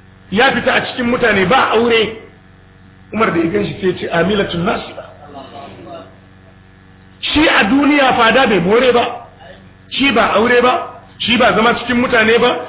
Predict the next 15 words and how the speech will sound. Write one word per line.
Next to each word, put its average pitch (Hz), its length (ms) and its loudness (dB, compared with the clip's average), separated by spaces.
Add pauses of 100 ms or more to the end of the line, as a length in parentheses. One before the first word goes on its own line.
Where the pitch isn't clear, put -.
shi 233 220 0
ba 220 160 2
kaza 190 320 2
ba, 254 320 0
shi 226 200 -2
ba 226 160 4
kaza 208 240 0
ba, 214 60 2
kuma 220 220 -2
babu 202 220 2
lahira, 190 360 0
to, 185 80 -4
shi - 160 -4
ɗan 214 220 -2
kenan. - 180 -16